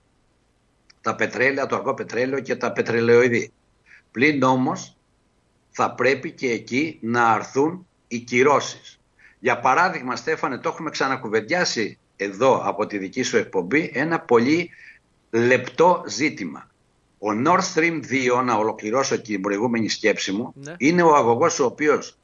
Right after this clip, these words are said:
Speaker 1: θα μεταφέρει ανεμπόδιστα φυσικό, ε, φυσικό αέριο και για τον εξής λόγο.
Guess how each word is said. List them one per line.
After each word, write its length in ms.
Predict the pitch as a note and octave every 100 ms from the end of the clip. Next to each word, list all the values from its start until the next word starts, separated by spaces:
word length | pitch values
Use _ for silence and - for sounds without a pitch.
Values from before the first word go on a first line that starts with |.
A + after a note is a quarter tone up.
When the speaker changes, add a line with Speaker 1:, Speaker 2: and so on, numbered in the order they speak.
| _
Speaker 1:
θα 240 | _ - G2+
μεταφέρει 540 | A2 G#2 - E3 D#3+
ανεμπόδιστα 880 | D3+ A#2+ A2 F#2 D#3+ F3 E3+ - A2+
φυσικό, 400 | A2 - A#2 -
ε, 240 | G#2 F#2+ F2+
φυσικό 420 | F#2+ - - B2+
αέριο 560 | A#2 G#2 G2+ A#2 D#3+ - _ - -
και 120 | C#3
για 240 | A#2 C3
τον 160 | C3 A#2
εξής 360 | A2+ - F3
λόγο. 500 | D3 E3 D3+ - -